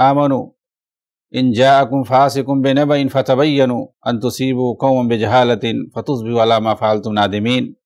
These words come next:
सूरह हुजरात की ये आयत है, जिसके अंदर अल्लाह रब्बुल आलमीन ने खोल खोल कर बयान किया है कि ऐ ईमान वालो, अगर तुम्हारे पास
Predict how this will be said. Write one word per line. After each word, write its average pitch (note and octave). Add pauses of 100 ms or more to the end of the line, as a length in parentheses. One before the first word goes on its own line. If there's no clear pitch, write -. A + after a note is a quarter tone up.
सूरह B2
हुजरात A#2
की C3+
ये C3
आयत B2+
है, C#3 (260)
जिसके A#2+
अंदर C3
अल्लाह C3
रब्बुल B2+
आलमीन B2+
ने C3+
खोल C3
खोल D#3
कर C3+
बयान B2+
किया B2
है A2+ (380)
कि B2
ऐ C3+
ईमान C3+
वालो, C3+ (100)
अगर A2+
तुम्हारे B2+
पास C3+